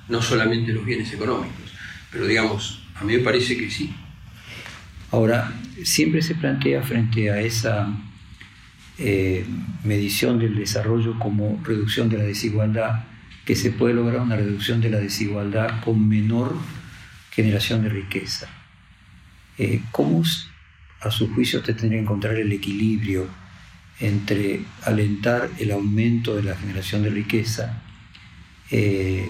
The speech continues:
Speaker 2: y el equilibrio con la igualdad, entre esos dos elementos?
Speaker 1: A mí me parece que si en una comunidad cada uno pueda, puede desarrollar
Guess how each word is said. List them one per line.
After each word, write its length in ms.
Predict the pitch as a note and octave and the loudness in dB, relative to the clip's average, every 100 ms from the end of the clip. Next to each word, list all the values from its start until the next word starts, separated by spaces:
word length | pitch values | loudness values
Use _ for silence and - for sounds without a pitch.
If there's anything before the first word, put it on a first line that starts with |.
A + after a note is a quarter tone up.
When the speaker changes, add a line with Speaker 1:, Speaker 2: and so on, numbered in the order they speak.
| E2+ | -2
Speaker 2:
y 140 | G#2+ G#2 G#2 G#2 A2 - - - - | 0 2 2 2 2 -2 -10 -10 -2
el 100 | G#2 | 0
equilibrio 480 | G#2 G2+ G#2 G2+ G#2+ | 2 2 2 2 0
con 160 | G2+ | 0
la 80 | F#2 | -2
igualdad, 400 | F2+ F2+ F2 E2+ - - - - - - - - | -2 -4 -6 -8 -10 -16 -20 -20 -20 -20 -12 -2
entre 200 | A2+ G#2 | 0 2
esos 220 | G2+ A2 | 2 2
dos 220 | A#2 A2+ - | 2 0 0
elementos? 680 | G2 F#2 E2+ E2+ - - - - - - - - - - - - - - - - - - - - | -4 -6 -8 -10 -12 -16 -18 -20 -20 -20 -20 -20 -20 -18 -18 -18 -20 -20 -20 -20 -20 -20 -20 -8
Speaker 1:
A 40 | C#3 | 0
mí 80 | D#3 | 2
me 40 | |
parece 400 | D#3+ D3+ D3+ - | 4 4 4 0
que 140 | C3 | 0
si 200 | C3 - | 0 2
en 80 | B2+ | 2
una 280 | D3 D#3 C3 | 4 2 0
comunidad 720 | A#2 A#2 A#2+ B2 B2 A2 G#2 - - - - - - - - - - - - - - - | -2 -2 0 0 0 -2 -4 -8 -14 -20 -20 -20 -20 -20 -20 -20 -20 -20 -20 -20 -20 -4
cada 300 | C3 C3 B2+ | 2 4 4
uno 300 | D3 C#3+ C#3+ | 4 2 2
pueda, 600 | B2 B2+ A#2 G#2+ G2+ - | 2 4 2 0 -4 -6
puede 260 | C3 B2 A#2 | 0 2 2
desarrollar 1000 | A2+ - B2+ A#2+ A#2+ C3+ C#3 C#3 C3+ | 2 0 0 0 -2 0 0 0 -4